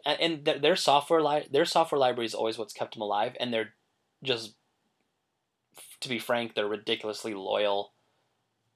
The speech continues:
fan, uh, you know, fans that, that kinda put up with everything. That'll carry 'em on, I think, for a very long time.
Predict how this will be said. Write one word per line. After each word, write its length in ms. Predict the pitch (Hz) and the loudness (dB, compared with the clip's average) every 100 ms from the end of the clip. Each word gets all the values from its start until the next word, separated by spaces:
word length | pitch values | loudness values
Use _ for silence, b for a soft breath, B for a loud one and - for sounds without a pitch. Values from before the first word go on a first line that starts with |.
| _ | _
fan, 440 | - 127 135 113 - | 0 4 4 0 -10
uh, 280 | - 104 101 90 - | -4 -4 -4 -8 -12
you 120 | 127 | -4
know, 100 | 107 | -4
fans 460 | - 127 147 113 110 | 2 2 2 0 -8
that, 340 | 117 107 120 | -10 -12 -4
that 160 | 120 - | -4 -2
kinda 180 | 117 110 | -4 -4
put 160 | - | 0
up 140 | 117 107 | 0 0
with 80 | |
everything. 480 | 110 123 135 104 107 _ B B B B B _ _ _ _ _ | -4 -2 -4 -8 -10 _ B B B B B _ _ _ _ _
That'll 280 | 139 151 220 | 4 6 6
carry 300 | 240 - 247 | 0 -2 -2
'em 120 | 254 | 0
on, 140 | 214 226 | -2 0
I 60 | |
think, 220 | 180 160 147 | -2 -2 0
for 140 | 151 | 2
a 40 | |
very 160 | 139 160 | 6 6
long 220 | 156 151 | 4 2
time. 320 | 139 151 139 | 0 0 0